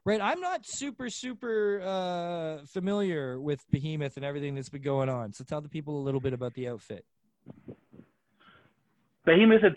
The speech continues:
Speaker 2: been just kind of bubbling under the surface a little bit, to be honest.
Speaker 1: Right
Speaker 2: There doesn't
Speaker 1: on.
Speaker 2: ever seem to be a lot of talk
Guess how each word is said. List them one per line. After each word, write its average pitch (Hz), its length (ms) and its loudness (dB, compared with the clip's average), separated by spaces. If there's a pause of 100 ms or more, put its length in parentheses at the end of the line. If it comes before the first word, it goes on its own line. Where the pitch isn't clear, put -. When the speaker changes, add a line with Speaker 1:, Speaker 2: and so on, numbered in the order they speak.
(140)
Speaker 2:
been 190 380 4 (1000)
just 208 140 -4
kind 220 160 6
of 175 80 2
bubbling 185 260 8
under 156 180 2
the 135 240 4 (640)
surface - 320 4
a 120 60 -4
little 107 140 -2
bit, 104 200 -6
to 110 60 -10
be 110 80 -6
honest. 175 200 -2 (520)
Speaker 1:
Right 165 80 0
Speaker 2:
There 175 140 2
doesn't 185 80 2
Speaker 1:
on. 180 60 8
Speaker 2:
ever 170 200 2
seem 175 240 4
to 160 80 4
be 165 180 6
a 143 80 10
lot 151 400 6
of 135 220 4 (1200)
talk 165 320 4